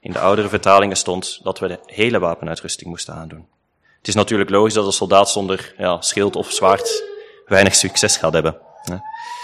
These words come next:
Dus daar gaan we een keer kijken waar die wapenuitrusting uit bestaat.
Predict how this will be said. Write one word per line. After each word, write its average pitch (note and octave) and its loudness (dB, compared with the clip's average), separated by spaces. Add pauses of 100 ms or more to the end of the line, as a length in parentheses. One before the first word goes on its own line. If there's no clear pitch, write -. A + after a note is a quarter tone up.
(800)
Dus C3 4
daar D3 8
gaan C#3+ 10
we D3 8
een D3 4
keer C#3+ -2
kijken E3+ 2 (920)
waar A#2 10
die A#2+ 6
wapenuitrusting A#2 6
uit F#2+ 4
bestaat. - 0